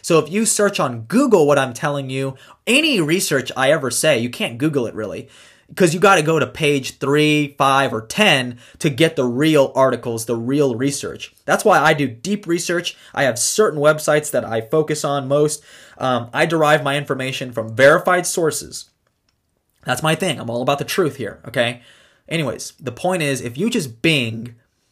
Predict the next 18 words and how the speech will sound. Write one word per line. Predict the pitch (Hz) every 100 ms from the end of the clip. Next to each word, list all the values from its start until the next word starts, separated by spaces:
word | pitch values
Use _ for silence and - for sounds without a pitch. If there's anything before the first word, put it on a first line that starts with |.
| _ _ _ _ _ -
Bing | 131 156
is | 143 156
a |
search | 147 113
engine, | 107 110 113
by | 110
the | 127
way. | 107 110 _ -
If | 120
you | 175 254
just | 208 135 113 113
Bing | 180 226 135 120 123 151 _ _ _ _ _ -
Operation | 170 185 170 165 131
Paperclip | - 190 165 - 120 131
and | 139 131
read | 135 226
about | 214 120 107
it, | 110 -